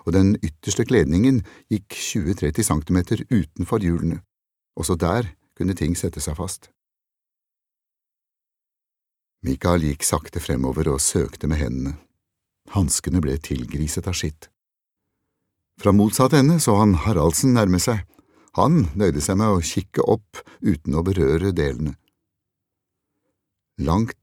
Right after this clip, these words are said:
svart hår hadde lokføreren beskrevet. Mikael var ikke forberedt på at det var det han ville finne. «Jeg har funnet henne»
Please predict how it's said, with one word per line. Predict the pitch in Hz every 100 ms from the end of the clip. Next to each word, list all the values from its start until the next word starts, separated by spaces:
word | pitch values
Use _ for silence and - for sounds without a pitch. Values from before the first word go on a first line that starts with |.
| -
svart | - - 127 - - -
hår | 123 147 76
hadde | 76 82
lokføreren | 78 - 78 73 78
beskrevet. | 78 - 69 - - - _ _ _ _ _ _ _ _ _
Mikael | 80 73 87
var | 117 78
ikke | 113
forberedt | - 73 90 95
på | 120
at |
det | 98
var | 98 87 78
det | 76 117 113
han | 120
ville | 113 110
finne. | 120 85 - _ _ _ _ _ _ _ _ _ _ _ _ _ _ _ _ _ _
«Jeg | -
har | 127 143
funnet | 156 123
henne» | 143 147 151